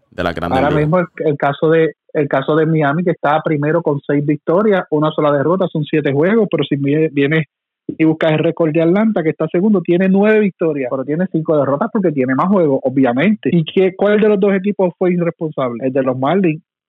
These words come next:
Speaker 2: y se están aprovechando, en mi opinión, se están aprovechando de ese, de eso mismo que estamos hablando, Paco.
Speaker 1: Y no
Speaker 2: De
Speaker 1: tan,
Speaker 2: la
Speaker 1: y no tan solo la, en
Speaker 2: responsabilidad.
Speaker 1: la, en la división, Toño, en la Liga Nacional.
Speaker 2: El,
Speaker 1: El, el
Speaker 2: en
Speaker 1: espe-
Speaker 2: la Liga Nacional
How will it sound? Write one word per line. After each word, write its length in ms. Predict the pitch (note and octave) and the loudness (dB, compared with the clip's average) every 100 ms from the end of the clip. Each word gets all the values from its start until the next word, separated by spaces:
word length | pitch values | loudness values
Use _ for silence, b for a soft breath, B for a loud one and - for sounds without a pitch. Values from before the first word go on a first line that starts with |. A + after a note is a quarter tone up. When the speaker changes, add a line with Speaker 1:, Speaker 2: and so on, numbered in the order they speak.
| - | -6
Speaker 2:
y 120 | D#3 | -4
se 120 | D3+ | -4
están 220 | C#3 C#3 C#3 | -4 -4 -4
aprovechando, 840 | C#3 D3 D3 F3 G#3+ A3 F3+ E3+ _ _ | -2 0 0 0 2 2 0 -2 _ _
en 160 | C3 | -4
mi 60 | B2+ | -2
opinión, 500 | A#2+ A#2 A2+ D#3 D3 | -2 -2 0 0 0
se 100 | - | -2
están 180 | B2 B2+ | -2 -2
aprovechando 800 | B2 C3 C3+ D3+ F#3+ A3+ F#3+ G#3+ _ _ _ - | 0 2 2 2 2 4 2 0 _ _ _ -12
de 420 | C3+ C#3 C3+ C3 | -6 -2 0 0
ese, 160 | C3+ D#3+ | 0 0
de 340 | E3+ E3+ C#3+ | 2 2 2
eso 160 | D3 F3+ | 0 2
mismo 200 | F#3 F3+ | 2 2
que 60 | |
estamos 280 | F3+ F3 E3 | 0 0 0
hablando, 320 | D#3 C3+ B2+ | 0 0 -2
Paco. 200 | A#2+ B2 - | -2 -4 -4
Speaker 1:
Y 140 | C3+ B2+ | 0 2
no 80 | - | 2
Speaker 2:
De 40 | |
Speaker 1:
tan, 100 | - | 2
Speaker 2:
la 80 | C#3 | 0
Speaker 1:
y 20 | |
no 120 | A#2+ | 0
tan 180 | A2+ B2 | 0 0
solo 180 | C3+ C3 | 2 2
la, 120 | E3 | 2
en 40 | C#3 | 0
Speaker 2:
responsabilidad. 380 | D3+ D#3 D3 C#3+ | 0 0 2 2
Speaker 1:
la, 60 | B2 | 2
en 80 | |
la 80 | C3 | 0
división, 500 | B2+ A#2+ G#2+ C#3+ E3+ | 2 0 0 0 0
Toño, 340 | D3+ F3 E3 B2+ | -2 0 0 0
en 300 | A3 F3 C#3 | 2 2 2
la 240 | B2 A2 | 2 2
Liga 280 | G#2+ B2+ A3 | 2 2 2
Nacional. 580 | G#3+ C#3+ B2 A2 B2 G2 | 0 0 0 0 0 -2
Speaker 2:
El, 160 | - A#2+ | -2 2
Speaker 1:
El, 220 | B2+ - - | 2 -2 -2
el 160 | C3 D3+ | 0 2
Speaker 2:
en 100 | D#3+ | 2
Speaker 1:
espe- 60 | D#3 | 0
Speaker 2:
la 60 | D3+ | 0
Liga 260 | D3+ E3 | 0 -2
Nacional 600 | F#3 G3 G#3+ G3 G3+ B3+ | -2 -2 -2 0 0 -2